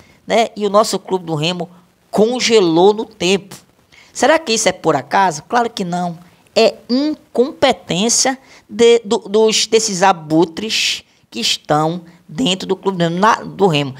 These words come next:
Nada é por acaso, meus amigos. Nada é por acaso. Esses caras são, são fadados ao fracasso, porque é muito trambique, entendeu? É muito interesse próprio. É por isso que tinha que ter uma auditoria dentro do Clube do Remo,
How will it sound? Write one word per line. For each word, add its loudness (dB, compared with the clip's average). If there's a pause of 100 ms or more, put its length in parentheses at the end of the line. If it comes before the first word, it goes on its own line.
(220)
Nada 0
é 0
por 0
acaso, 2
meus -14
amigos. -20 (320)
Nada 0
é 0
por -6
acaso. 0
Esses -6
caras 0
são, -8 (200)
são -8
fadados 0
ao 2
fracasso, -2 (340)
porque -6
é -2
muito -8
trambique, -2 (420)
entendeu? 0
É 2
muito -6
interesse -2
próprio. 0 (840)
É -12
por 0
isso 0
que -4
tinha -2
que -10
ter -2
uma -2
auditoria 0
dentro -10
do -12
Clube -14
do -2
Remo, -2